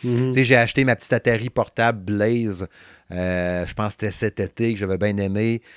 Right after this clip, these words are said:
Speaker 2: Euh, j'ai ma G P D X D
Speaker 1: Oh, oui.
Speaker 2: aussi, qui est vraiment hot comme une trois D S. Tu sais, ces, ces
Speaker 1: Mhm.
Speaker 2: consoles-là, j'a-, j'adore ça, ces machines-là. J'en ai encore deux, trois autres aussi à la maison que j'oublie, euh, vite de même.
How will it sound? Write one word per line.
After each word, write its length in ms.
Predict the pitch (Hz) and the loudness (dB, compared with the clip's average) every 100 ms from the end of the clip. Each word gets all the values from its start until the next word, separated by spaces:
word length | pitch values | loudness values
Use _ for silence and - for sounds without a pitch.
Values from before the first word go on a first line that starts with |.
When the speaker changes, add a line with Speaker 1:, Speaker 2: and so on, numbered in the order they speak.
| - _ | -20 _
Speaker 2:
Euh, 120 | 90 | -6
j'ai 100 | 95 | -2
ma 140 | 110 107 | 0 2
G 120 | 104 | 4
P 140 | 120 | 4
D 160 | 117 117 | 4 4
X 180 | 110 - | 2 2
D 140 | 117 | 2
Speaker 1:
Oh, 40 | 113 | 4
oui. 60 | |
Speaker 2:
aussi, 200 | 101 - | 2 -2
qui 100 | 117 | -2
est 40 | 101 | -2
vraiment 300 | 95 101 98 | 0 0 0
hot 60 | 104 | 0
comme 100 | 107 | -2
une 60 | 95 | -4
trois 240 | 110 101 | -2 0
D 140 | 87 | 0
S. 260 | 90 110 - - - - | 0 -2 -4 -14 -20 2
Tu 120 | 165 | 2
sais, 80 | - | 4
ces, 200 | - - | -4 -4
ces 120 | - 127 | 0 4
Speaker 1:
Mhm. 40 | |
Speaker 2:
consoles-là, 540 | 180 175 160 127 156 | 4 6 4 6 4
j'a-, 160 | 139 123 | 4 2
j'adore 380 | 110 123 117 110 | 2 2 4 2
ça, 140 | 110 113 | 2 -2
ces 140 | 98 | -2
machines-là. 400 | 92 87 87 90 | -6 -6 -8 -8
J'en 120 | 95 110 | -6 -4
ai 20 | |
encore 200 | 110 113 | -2 0
deux, 120 | 104 | -2
trois 300 | 92 101 90 | -4 -4 -4
autres 120 | 98 | -6
aussi 140 | - 104 | -8 -8
à 40 | |
la 100 | 90 | -8
maison 240 | 85 92 104 | -10 -12 -10
que 140 | 92 | -10
j'oublie, 400 | 85 82 92 95 | -10 -10 -8 -8
euh, 20 | |
vite 140 | 82 87 | -8 -8
de 80 | |
même. 200 | 92 104 | -8 -8